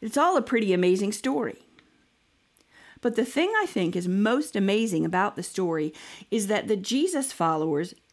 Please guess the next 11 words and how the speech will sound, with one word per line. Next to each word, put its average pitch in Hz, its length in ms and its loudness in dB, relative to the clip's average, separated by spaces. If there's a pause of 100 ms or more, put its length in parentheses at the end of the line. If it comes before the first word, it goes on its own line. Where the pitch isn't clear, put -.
(140)
didn't 247 440 0
believe 202 520 0
Rhoda 180 500 0
when 170 240 -2
she 202 200 -2
said 202 360 -2
Peter 202 340 0
was 165 180 -4
at - 180 -2
the 180 80 -2
door. 196 420 -2